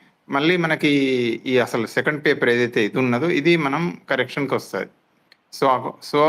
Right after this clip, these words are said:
ఆహ్, ప్లస్ రెండోది ఏందంటే ఆ ఇంగ్లీష్ ప్రొఫిషియన్సీ టెస్ట్ మార్కులు దీనిలో కలవవు.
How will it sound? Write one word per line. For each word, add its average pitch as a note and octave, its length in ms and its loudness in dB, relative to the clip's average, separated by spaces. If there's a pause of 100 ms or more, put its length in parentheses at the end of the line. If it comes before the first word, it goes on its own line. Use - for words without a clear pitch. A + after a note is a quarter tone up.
(140)
ఆహ్, C#3+ 280 0
ప్లస్ F#3+ 280 0
రెండోది E3 340 2
ఏందంటే F3 340 2
ఆ F3 100 2
ఇంగ్లీష్ C#3+ 340 0
ప్రొఫిషియన్సీ D3 760 -4 (580)
టెస్ట్ B2+ 280 -2
మార్కులు E3 440 2
దీనిలో E3+ 300 2
కలవవు. C#3+ 420 0